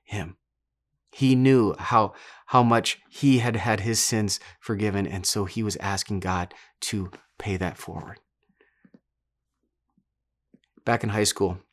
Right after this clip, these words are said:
I read a book called The Hiding Place. It was written by a lady named Corrie ten Boom.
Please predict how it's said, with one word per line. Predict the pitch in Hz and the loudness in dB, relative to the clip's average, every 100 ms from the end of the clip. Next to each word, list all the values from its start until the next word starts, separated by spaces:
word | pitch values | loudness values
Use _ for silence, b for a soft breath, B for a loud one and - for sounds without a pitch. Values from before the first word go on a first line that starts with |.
| _ _ | _ _
I | 95 | -6
read | 92 | -4
a | 95 | -4
book | 92 101 - | -2 -2 -4
called | - - 92 | -8 -6 -4
The | |
Hiding | 87 95 92 | -4 -2 -4
Place. | 90 90 87 - - | -6 -6 -6 -6 -8
It | 92 | -10
was | 90 - | -8 -6
written | 90 98 | -4 -4
by | 95 | -4
a | 92 | -4
lady | 92 92 | -4 -4
named | 90 90 87 | -4 -6 -6
Corrie | - 95 | -4 -2
ten | 90 92 90 | -2 -6 -6
Boom. | 90 82 | -6 -10